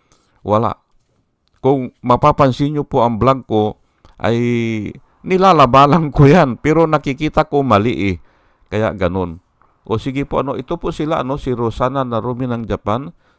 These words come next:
Salamat po sa inyong lahat. Al Ulalya ng Bacolod, Pampanga. Librager Alex Sarmiento. Dolor Garcia ng Milano, Italy,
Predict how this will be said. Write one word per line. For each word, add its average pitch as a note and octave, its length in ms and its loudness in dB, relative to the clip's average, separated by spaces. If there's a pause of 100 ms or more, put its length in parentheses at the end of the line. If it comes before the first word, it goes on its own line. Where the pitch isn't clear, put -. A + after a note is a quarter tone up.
Salamat F#2 540 -6
po F#2+ 160 -12
sa - 100 -10
inyong G#2+ 300 -10
lahat. C3+ 240 -8
Al F#2 180 -2
Ulalya G#2 600 -2
ng G#2 260 -10
Bacolod, F#2+ 400 -8
Pampanga. G2+ 640 -6 (320)
Librager B2 640 -2
Alex B2 340 -2
Sarmiento. A2 800 -4 (500)
Dolor A#2+ 320 -4
Garcia A2 560 0
ng G2+ 240 -4
Milano, G2+ 400 -2
Italy, G2+ 560 -6